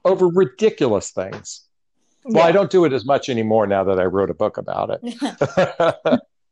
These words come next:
Speaker 2: <laughs> You figured it out. <laughs>
Speaker 1: Yeah.
Speaker 2: Um,
Speaker 1: Well, even though, you know, it's interesting, even though I, I call myself a self-love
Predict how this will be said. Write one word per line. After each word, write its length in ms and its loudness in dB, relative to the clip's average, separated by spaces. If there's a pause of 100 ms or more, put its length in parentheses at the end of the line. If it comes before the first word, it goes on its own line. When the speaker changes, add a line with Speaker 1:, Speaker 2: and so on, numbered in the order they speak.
(140)
Speaker 2:
<laughs> 340 -6
You 100 0
figured 340 0
it 100 0
out. 300 -2 (400)
<laughs> 400 -6
Speaker 1:
Yeah. 420 2 (600)
Speaker 2:
Um, 60 -2
Speaker 1:
Well, 400 4
even 360 2
though, 240 2
you 100 0
know, 80 4
it's 160 0
interesting, 560 -2
even 240 0
though 420 4
I, 440 0 (140)
I 140 -4
call 260 0
myself 440 0
a 60 -4
self-love 640 0